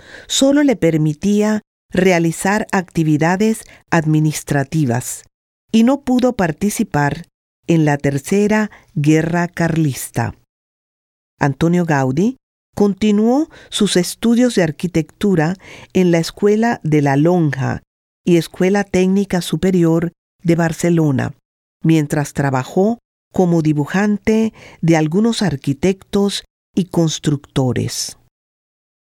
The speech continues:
Se graduó en mil ochocientos setenta y ocho,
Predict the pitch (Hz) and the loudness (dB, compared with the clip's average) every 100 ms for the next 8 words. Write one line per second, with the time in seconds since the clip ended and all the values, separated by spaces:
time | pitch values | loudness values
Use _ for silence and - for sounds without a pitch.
0 | _ - - 220 214 208 208 269 349 - | _ -6 -2 0 0 0 0 0 -2 -6
1 | _ _ _ _ - 226 240 254 262 247 | _ _ _ _ 0 2 2 0 0 -2
2 | - 190 208 214 208 185 180 180 170 127 | -2 -2 -2 -4 -2 -2 -2 0 0 -2
3 | 117 - 107 | -4 -8 -8